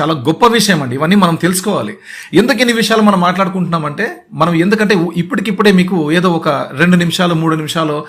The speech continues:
ఏదో మీకు చెప్పాలా, ఏదో ఒక విషయం చెప్పాలని వచ్చేసి చెప్పేసి వెళ్ళిపోతే అది పద్ధతి కాదండి,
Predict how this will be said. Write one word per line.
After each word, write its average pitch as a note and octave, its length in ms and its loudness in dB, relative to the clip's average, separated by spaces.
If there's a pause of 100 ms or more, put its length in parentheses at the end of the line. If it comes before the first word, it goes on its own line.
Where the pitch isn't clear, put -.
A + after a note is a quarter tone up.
(260)
ఏదో F#3 220 4
మీకు A3 180 4
చెప్పాలా, F#3 380 2
ఏదో F3 180 2
ఒక E3 100 -2
విషయం E3+ 220 0
చెప్పాలని D#3+ 440 -2
వచ్చేసి D#3 300 -4
చెప్పేసి D#3 520 -4
వెళ్ళిపోతే D#3+ 380 -2
అది B2+ 140 -4
పద్ధతి B2+ 520 -6
కాదండి, B2 380 -6